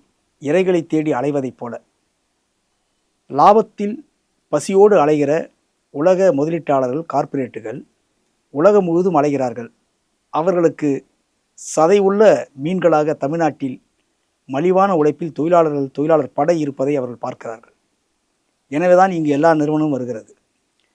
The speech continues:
இதை வந்து ஆளக்கூடிய அரசுகள் தங்களின் ஆட்சியின் சாதனையாக காட்டுறாங்க. தொழிற்சாலைகள் வருவதும், தொழில்கள் வருவதும் சமூகத்தில் ஒரு பொருளாதார வளர்ச்சியை உருவாக்கும் என்பதில்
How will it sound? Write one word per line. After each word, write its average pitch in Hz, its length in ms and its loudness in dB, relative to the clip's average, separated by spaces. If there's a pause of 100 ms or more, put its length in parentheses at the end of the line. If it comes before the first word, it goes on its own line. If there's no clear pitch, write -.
(460)
இதை 185 220 0
வந்து 196 400 2
ஆளக்கூடிய 175 560 4
அரசுகள் 151 520 -2 (160)
தங்களின் 160 380 0
ஆட்சியின் 180 440 -2
சாதனையாக 147 640 0
காட்டுறாங்க. 110 320 -18 (1500)
தொழிற்சாலைகள் 208 560 4
வருவதும், 165 360 0
தொழில்கள் 170 340 0
வருவதும் 143 520 -4 (280)
சமூகத்தில் 180 640 -4
ஒரு 156 180 0
பொருளாதார 165 500 2
வளர்ச்சியை 147 560 -4
உருவாக்கும் 156 500 0
என்பதில் 135 440 -6